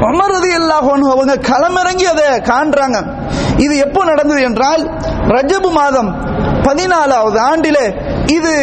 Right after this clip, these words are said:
உமர் ரலியல்லாஹு அன்ஹுடைய ஆட்சியின் போது நடந்தது. இந்த யுத்தத்தில் அல்லாஹ் சுப்ஹானஹு வ தஆலா முஸ்லிம்களுக்கு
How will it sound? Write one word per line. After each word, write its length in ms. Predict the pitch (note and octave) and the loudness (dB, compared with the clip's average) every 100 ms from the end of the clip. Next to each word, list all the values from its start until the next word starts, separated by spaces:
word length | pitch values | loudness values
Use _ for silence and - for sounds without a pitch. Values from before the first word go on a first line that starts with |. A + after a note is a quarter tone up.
| B3 B3+ | 0 -2
உமர் 300 | D4+ F#4 F#4 | 0 0 0
ரலியல்லாஹு 360 | E4 D#4+ D4 | 0 0 0
அன்ஹுடைய 260 | C#4 C4 B3 | 0 0 0
ஆட்சியின் 380 | B3 C#4 C#4 B3 | -2 -2 0 0
போது 200 | B3 D4 | 0 0
நடந்தது. 760 | B3+ C4+ B3+ G3 - - - - - | 0 2 2 0 -4 -6 -4 -2 0
இந்த 240 | C4 F4 E4 | 0 0 0
யுத்தத்தில் 440 | C#4+ C#4+ E4+ D#4+ | 0 0 -2 0
அல்லாஹ் 280 | C#4+ C#4 C#4+ | 0 0 0
சுப்ஹானஹு 560 | C4+ A3+ C#4 D#4+ D4 A#3 | -2 -2 0 0 0 0
வ 80 | G#3+ | 0
தஆலா 340 | F3 G3+ A#3+ D4 - - - - - | 0 0 0 -2 -4 -8 -6 -2 0
முஸ்லிம்களுக்கு 840 | A#3 C4 F4+ F#4+ F#4 E4 D#4+ D#4+ | 0 0 -2 -2 0 0 -2 -2